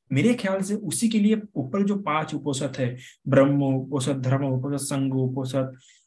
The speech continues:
अ, शील उपोषद और देवता उपोषद, उसी के लिए ज्यादा अच्छे से पालन हो सकते हैं,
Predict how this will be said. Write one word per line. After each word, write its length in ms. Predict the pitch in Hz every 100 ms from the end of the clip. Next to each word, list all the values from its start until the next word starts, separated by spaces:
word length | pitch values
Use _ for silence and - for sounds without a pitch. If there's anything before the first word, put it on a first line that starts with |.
| -
अ, 420 | 135 127 127 123
शील 300 | 123 - 147
उपोषद 460 | 135 131 139 131 147
और 80 | 131
देवता 340 | 127 123 131
उपोषद, 320 | 127 127 208 -
उसी 220 | 165 226
के 80 | 226
लिए 100 | 233
ज्यादा 200 | 170 170
अच्छे 260 | - -
से 240 | 160 233 - _ _ _
पालन 260 | 147 135 123
हो 100 | 117
सकते 320 | - 110 113
हैं, 160 | 107